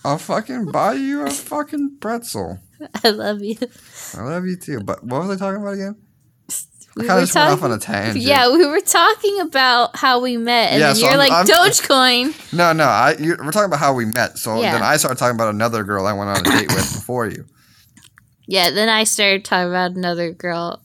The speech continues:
Speaker 2: I think, or something. I forget.
Speaker 1: Girls are weird.
Speaker 2: So, yeah, finish how we met.
Speaker 1: Oh, um,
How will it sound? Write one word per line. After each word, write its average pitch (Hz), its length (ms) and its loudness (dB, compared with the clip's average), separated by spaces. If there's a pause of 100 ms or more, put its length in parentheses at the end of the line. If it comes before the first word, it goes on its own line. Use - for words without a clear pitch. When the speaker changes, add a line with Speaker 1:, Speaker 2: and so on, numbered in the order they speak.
Speaker 2:
I 180 120 -6
think, 175 340 -8 (160)
or 185 240 -10 (720)
something. 175 440 -6 (140)
I 175 80 -12
forget. 170 340 -10 (1120)
Speaker 1:
Girls 180 180 -8
are 175 80 -6
weird. 92 460 -10 (480)
Speaker 2:
So, 247 180 2 (160)
yeah, 226 360 2 (100)
finish 262 420 -2
how 254 220 4
we 247 120 2
met. 208 260 -4 (420)
Speaker 1:
Oh, 101 240 0
um, 95 560 -2